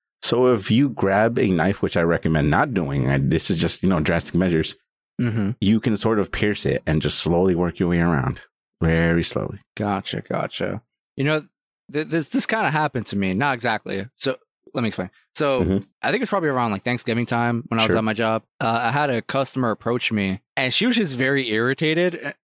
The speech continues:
Speaker 2: And she was like, "Hey, do you guys sell can openers?" And in my head, I'm like,
Speaker 1: <laughs>
Speaker 2: "No," 'cause, like, you know, can o-, can openers are, like,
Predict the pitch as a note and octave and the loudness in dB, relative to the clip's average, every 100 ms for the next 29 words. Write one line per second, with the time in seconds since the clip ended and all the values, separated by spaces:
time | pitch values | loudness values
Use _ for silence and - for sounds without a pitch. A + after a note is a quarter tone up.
0 | - A#2 C#3+ C#3 C#3 - F#3+ E3 F#3+ G#3 | -6 -2 0 0 -2 0 0 0 0 0
1 | - F3+ - G#2+ A#2 C3 D#3 D#3+ E3+ E3 | 0 -4 -2 0 0 -2 -2 0 0 -2
2 | - B2 A#2+ A#2 A2+ G#2+ G#2 A#2 B2 A2 | -2 -2 0 0 0 0 0 0 0 0
3 | G#2+ F#2 A#2+ A#2+ A#2+ A#2 - _ _ - | 0 0 0 2 0 -2 -6 _ _ -6
4 | B2+ C3 - _ _ _ G3 G#3 G#3 - | -2 -2 -6 _ _ _ -2 0 0 0
5 | A#3 A#3 A#3+ G#3+ _ - G3 G3+ G3+ G3 | 0 2 0 -2 _ -4 -2 0 0 0
6 | F3+ F3 D3+ C3 | 2 2 2 0